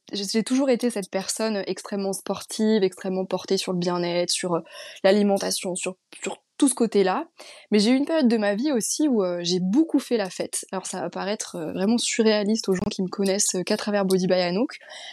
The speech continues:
mais, euh, j'ai été quand même une, une sacrée fa-, fêtarde à un moment, euh, à un moment donné de ma vie,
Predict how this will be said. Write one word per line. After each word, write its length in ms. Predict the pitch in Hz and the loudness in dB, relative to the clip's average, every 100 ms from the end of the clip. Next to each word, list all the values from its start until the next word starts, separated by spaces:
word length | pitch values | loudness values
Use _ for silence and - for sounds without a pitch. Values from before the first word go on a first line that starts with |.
| - | 0
mais, 240 | 202 240 208 | 6 8 6
euh, 180 | 180 180 | 4 0
j'ai 200 | 180 214 | 0 -2
été 180 | 254 | -2
quand 140 | 320 226 | -2 -2
même 200 | 247 269 | -2 -2
une, 220 | 208 185 180 | -2 -6 -10
une 80 | 185 | -6
sacrée 340 | - 294 359 339 | -4 -4 -4 -4
fa-, 120 | 214 185 - | -4 -6 -4
fêtarde 540 | - 233 185 214 196 | -2 0 0 -2 -4
à 60 | - | -4
un 100 | 185 | -4
moment, 400 | 185 196 226 214 | -2 0 0 -2
euh, 120 | 185 | -6
à 20 | 185 | -8
un 60 | |
moment 240 | 190 208 220 | -8 -8 -8
donné 260 | 202 208 | -6 -6
de 60 | 208 | -4
ma 160 | 196 | -4
vie, 180 | 180 180 | -4 -6